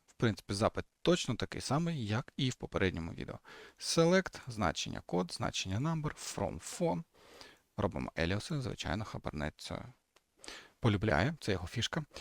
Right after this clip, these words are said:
Так, where, і тут, в принципі, кажемо код і number, має ось такі означення. Мене завжди цікавило,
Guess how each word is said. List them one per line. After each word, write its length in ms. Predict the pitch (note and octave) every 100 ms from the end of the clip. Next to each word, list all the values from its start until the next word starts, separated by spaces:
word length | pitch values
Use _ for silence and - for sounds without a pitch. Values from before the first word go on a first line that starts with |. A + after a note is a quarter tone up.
| - -
Так, 280 | - G2+ -
where, 440 | - G2 C#3 A3 A#3 -
і 160 | F3 G3
тут, 200 | D3+ C3+
в 40 |
принципі, 500 | - A#2+ - B2 G2+ - _
кажемо 480 | - A#2 G#2 F#2+ F2 -
код 240 | G#2 -
і 60 | -
number, 400 | A2 F3 F3 F3+ - _
має 340 | A2 D3 D3+
ось 200 | - A#2
такі 260 | - G2 G#2
означення. 460 | G2+ - - - A2+
Мене 240 | B2 C#3
завжди 340 | A#2+ G#2+ A2+
цікавило, 640 | G#2 - - B2 A#2+ A2